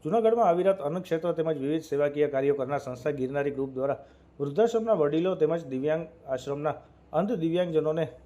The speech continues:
દ્વારકામાં દ્વારકાધીશ તેમજ નાગેશ્વર તેમજ વિવિધ ધાર્મિક સ્થળોના દર્શન કરાવવાના કાર્યક્રમનું આયોજન કરવામાં આવ્યું હતું, જેમાં દ્વારકાથી પરત ફરતી વખતે પોરબંદરમાં વૃદ્ધ નિરાધાર વડીલો માટે અવિરત ફ્રી ટિફિન સેવા ચાલ-, ચલાવતી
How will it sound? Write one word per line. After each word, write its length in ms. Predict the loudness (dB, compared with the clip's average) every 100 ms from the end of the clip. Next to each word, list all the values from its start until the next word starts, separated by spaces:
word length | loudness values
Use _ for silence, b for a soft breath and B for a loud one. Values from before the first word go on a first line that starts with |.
| -12 -2
દ્વારકામાં 400 | -2 0 -2 0
દ્વારકાધીશ 440 | 0 0 0 -2 -2
તેમજ 200 | -4 -4
નાગેશ્વર 420 | -4 -2 -2 -4 -4
તેમજ 200 | -2 -2 -2
વિવિધ 220 | -4 -2
ધાર્મિક 260 | -2 -2 -6
સ્થળોના 360 | -6 -4 -4 -6
દર્શન 260 | -6 -6 -6
કરાવવાના 420 | -2 0 0 0 -2
કાર્યક્રમનું 480 | -2 -2 -4 -6 -8 B B 2
આયોજન 300 | 2 4 2
કરવામાં 280 | 4 2 2
આવ્યું 280 | 0 0 0
હતું, 160 | -2 -2
જેમાં 220 | -2 -4 B B B
દ્વારકાથી 420 | 0 2 2 2
પરત 180 | 2 0 -2
ફરતી 260 | -2 -2 -4
વખતે 200 | 0 -2 -2 B B -2
પોરબંદરમાં 520 | 0 2 2 4 4 4
વૃદ્ધ 240 | 0 -2 0
નિરાધાર 320 | 2 2 2
વડીલો 260 | 0 0 0 -2
માટે 160 | -2 -2
અવિરત 320 | 0 0 -2 -8 -6
ફ્રી 160 | -4
ટિફિન 300 | -4 -4 -6 -4
સેવા 200 | -2 -2
ચાલ-, 240 | -2 -4 -6
ચલાવતી 400 | -4 -2 -2 -4